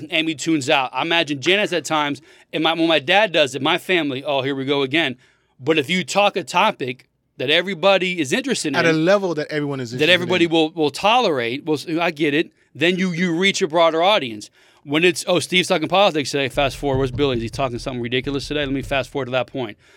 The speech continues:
Speaker 1: But if it's like, I don't know if politics are coming, but they hit on the social engineering thing, that's pretty interesting. Now, it would have been, you know, this in the T V and they're g-, gay this and, no, I'm turning it off. You have to navigate, ebb and flow ever so slightly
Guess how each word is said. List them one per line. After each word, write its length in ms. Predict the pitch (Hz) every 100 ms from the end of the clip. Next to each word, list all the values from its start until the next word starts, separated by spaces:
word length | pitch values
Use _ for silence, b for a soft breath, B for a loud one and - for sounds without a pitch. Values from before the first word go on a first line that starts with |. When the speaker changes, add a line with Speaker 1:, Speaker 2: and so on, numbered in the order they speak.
| b _
Speaker 1:
But 140 | 147
if 80 | 151
it's 160 | 170 185
like, 240 | 160 - _ _ _ _ _ _ _ _ _ _
I 60 | 135
don't 120 | 165
know 60 |
if 60 | 143
politics 340 | 147 156 139
are 40 | 123
coming, 260 | - 175
but 80 | 123
they 80 | 123
hit 180 | 120 156
on 120 | 143
the 80 | 123
social 340 | - 147 135
engineering 420 | 131 113 135 165 127
thing, 140 | 120
that's 120 | 131
pretty 240 | - 143 127
interesting. 540 | 156 131 117 104 131 - _ _ _ _ _ -
Now, 140 | 139
it 60 | 147
would 100 | 156
have 60 |
been, 160 | 143 151
you 100 | 165
know, 160 | 160
this 260 | 143 170 151
in 140 | 156
the 100 | 139
T 200 | 131 180
V 300 | 175 226 214
and 80 | 180
they're 100 | 156
g-, 320 | 127 135 123 147
gay 280 | 135 190
this 400 | 175 170 196 -
and, 260 | 156 147 - _ _ -
no, 260 | 147 156 156 -
I'm 100 | 143
turning 280 | 147 139 139
it 60 |
off. 300 | 156 139 123 _ _
You 120 | 131
have 220 | 123 139 127
to 80 |
navigate, 760 | 139 147 180 175 120 120 139 - _ -
ebb 200 | 143 143
and 120 | 147
flow 240 | - 156
ever 180 | 156 202
so 180 | 180 156
slightly 580 | 120 - 127 117 127